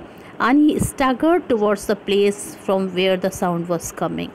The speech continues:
Well, he walked and walked, and finally he reached to the place where, children, that crofter from where he had stolen the money,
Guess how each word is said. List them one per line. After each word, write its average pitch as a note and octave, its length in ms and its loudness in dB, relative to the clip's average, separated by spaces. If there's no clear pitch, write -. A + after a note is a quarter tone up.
Well, G#3 220 0
he G3+ 160 -2
walked F#3+ 500 -2
and F#3+ 200 0
walked, G3+ 320 0
and A3+ 160 0
finally F#3+ 360 -2
he G3+ 140 2
reached F#3+ 300 0
to G3 100 0
the F#3+ 160 0
place A#3 540 0
where, G#3+ 360 2
children, G3+ 340 0
that G3 320 -2
crofter F#3+ 600 -2
from G3 380 -4
where G3 180 2
he G3+ 160 -2
had G3 220 -2
stolen G3 400 0
the F#3 100 0
money, G#3+ 360 0